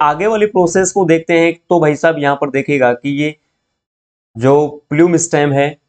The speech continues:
इसकी लेंथ काफी अच्छी होती है, थोड़ा और समय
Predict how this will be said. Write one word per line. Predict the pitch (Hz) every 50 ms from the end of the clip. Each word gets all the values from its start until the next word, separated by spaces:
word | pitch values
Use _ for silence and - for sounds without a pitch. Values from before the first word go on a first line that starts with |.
| _
इसकी | 127 123 - - - 147 147 151 147
लेंथ | 135 117 107 117 117 123 139 135 - -
काफी | - 127 123 123 - 139
अच्छी | 135 123 - - 147
होती | 143 139 - 139
है, | 120 _
थोड़ा | 165 165 160
और | - - - 165 175 202
समय | - - - 165 151 156 156 160 165 165